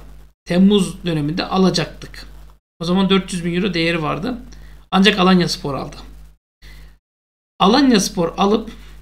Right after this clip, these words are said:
bir müddet oynattıktan sonra beş Ekim iki bin yirmi tarihinde Çaykur Rizespor'a kiraladı. Yarım dönem kiralık oynadı, geri geldi. Sonra Alanyaspor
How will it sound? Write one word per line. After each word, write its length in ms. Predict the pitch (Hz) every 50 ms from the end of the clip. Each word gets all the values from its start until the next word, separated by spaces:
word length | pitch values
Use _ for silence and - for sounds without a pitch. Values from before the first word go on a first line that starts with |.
| - - - - _ _ _ _ _ _ _ _ _ _ _ _ _ _ _ _ _ _ _ _ _ _ _ _ -
bir 100 | 277 311
müddet 460 | 311 285 233 - - 208 190 185 -
oynattıktan 680 | - 175 180 208 226 - 233 - 247 - - - 269 269
sonra 460 | 269 - 254 240 247 262 254 233 -
beş 400 | 277 294 285 285 - - - - -
Ekim 380 | 214 196 208 - - 262 262
iki 220 | - - - 254 226
bin 140 | 254 247 226
yirmi 300 | 214 240 254 262 277 269
tarihinde 420 | - 226 202 196 196 208 233 254
Çaykur 340 | - 240 226 233 226 247 240
Rizespor'a 480 | 247 226 240 208 - - 196 175 165
kiraladı. 560 | 165 - 170 170 151 156 143 135 151 226 262 262 - - - - - - - _ _ _ _ _ _ _ _ _ - - - - - - - _ _
Yarım 340 | 165 180 208 233 254 254 233
dönem 240 | 214 202 190 170 180
kiralık 400 | - 190 180 165 160 151 147 -
oynadı, 260 | 196 196 180 185 -
geri 280 | 202 190 208 196 202 185
geldi. 320 | 165 147 135 131 147 143 - - - - - - - - - - - _ _ _
Sonra 380 | - - - 415 359 220 208 -
Alanyaspor 880 | - - 330 240 226 214 208 190 196 - - 220 226 240 226 - -